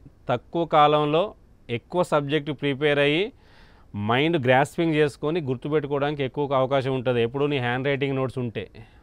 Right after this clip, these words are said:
అలా కాకుండా, ప్రింటెడ్ నోట్స్, డౌన్లోడెడ్ నోట్స్, ప్రింటెడ్ మెటీరియల్ చదువుకుంటే, చదివినంత సేపు మాత్రమే గుర్తుంటుంది. అంటే, చిన్న ఎగ్జాంపుల్,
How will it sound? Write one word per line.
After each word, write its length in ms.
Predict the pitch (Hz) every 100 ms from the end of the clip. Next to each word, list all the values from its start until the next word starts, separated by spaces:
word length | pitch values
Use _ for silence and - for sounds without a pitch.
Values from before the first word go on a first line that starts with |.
| -
అలా 200 | 110 135
కాకుండా, 500 | 127 127 127 147 147 117 - - - - -
ప్రింటెడ్ 420 | - 123 135 156 143
నోట్స్, 440 | 139 135 120 135 156 143 - - -
డౌన్లోడెడ్ 600 | 101 95 123 139 143 139
నోట్స్, 340 | 135 135 123 160
ప్రింటెడ్ 400 | 156 135 131 151
మెటీరియల్ 340 | 143 131 139 131
చదువుకుంటే, 520 | 127 117 135 123 156 127 - - - - -
చదివినంత 540 | - 120 139 147 147
సేపు 280 | 143 147 143
మాత్రమే 340 | 143 139 139 147
గుర్తుంటుంది. 640 | 131 120 135 123 131 143 - - - -
అంటే, 140 | 113
చిన్న 260 | 135 139 139
ఎగ్జాంపుల్, 520 | 147 127 135 143 147